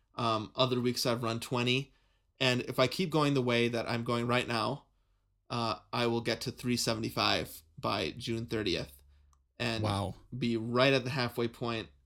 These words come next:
Speaker 1: and that feels super good. So, um, yeah, th-, the running's been really good. Jessica and I are training right now for a half, uh, August eleventh, which is gonna be our first half marathon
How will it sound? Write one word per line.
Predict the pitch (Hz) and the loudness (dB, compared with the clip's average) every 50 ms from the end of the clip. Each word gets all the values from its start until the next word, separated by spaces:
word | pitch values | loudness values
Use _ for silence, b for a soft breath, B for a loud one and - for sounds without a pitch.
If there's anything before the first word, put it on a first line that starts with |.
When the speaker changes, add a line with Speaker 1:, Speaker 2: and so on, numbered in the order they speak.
| _ _ _ | _ _ _
Speaker 1:
and | 131 127 | -4 -2
that | 117 85 - | -2 -4 -2
feels | - 131 117 113 - - | -2 0 0 0 0 0
super | - - - - - 131 123 117 117 113 110 | 0 0 -2 0 0 0 -2 0 -2 -2 -2
good. | 110 104 90 76 - - _ _ _ _ _ _ _ _ _ | -2 -2 -2 -4 -6 -10 _ _ _ _ _ _ _ _ _
So, | - - 147 135 131 123 120 120 120 - _ _ _ _ _ _ _ _ _ - | -2 2 4 6 6 6 4 0 -2 -6 _ _ _ _ _ _ _ _ _ -2
um, | 127 123 120 117 110 113 104 - - _ _ _ _ _ _ _ _ _ _ _ | 0 2 2 0 0 -2 -6 -10 -14 _ _ _ _ _ _ _ _ _ _ _
yeah, | 151 160 165 147 | 2 4 4 4
th-, | 127 - - | 2 -2 -4
the | 135 143 139 | -2 0 2
running's | 139 139 147 151 139 | 2 2 2 0 0
been | 135 135 127 127 | 0 0 0 2
really | 131 135 139 131 | 2 2 2 2
good. | 139 139 131 | 2 2 2
Jessica | - 135 127 127 - - | 4 2 2 2 0 -2
and | 143 | 0
I | 131 131 | 0 0
are | 120 | 0
training | 117 - - 131 120 123 127 131 | 0 -2 -2 0 0 0 0 0
right | 127 127 117 | 0 -2 -2
now | 110 120 123 | -2 -2 -4
for | 120 - 117 110 | -4 -4 -4 -6
a | 113 | -4
half, | 117 123 120 120 123 123 - - - - _ _ _ _ _ _ _ _ _ _ _ _ _ _ _ - | -2 0 0 0 0 -2 -4 -10 -16 -18 _ _ _ _ _ _ _ _ _ _ _ _ _ _ _ -4
uh, | 120 117 113 110 110 - - _ _ _ _ _ _ _ _ - | -2 0 0 0 -2 -4 -6 _ _ _ _ _ _ _ _ 2
August | 123 127 123 123 117 - - | 4 4 4 4 0 -2 -2
eleventh, | 117 113 117 117 123 131 147 160 - - - - _ _ _ _ _ _ | -2 0 0 0 0 0 -4 -6 -12 -18 -20 -20 _ _ _ _ _ _
which | - 131 120 | -8 -6 -4
is | 120 113 - | -4 -4 -4
gonna | 127 117 | -2 0
be | 113 113 | 0 0
our | 110 117 | 0 -2
first | - 123 120 - - | -2 -4 -4 -4 -2
half | 120 113 117 - | -4 -4 -4 -4
marathon | 123 117 110 123 - 123 117 117 117 123 | -6 -6 -6 -4 -4 -4 -4 -4 -4 -6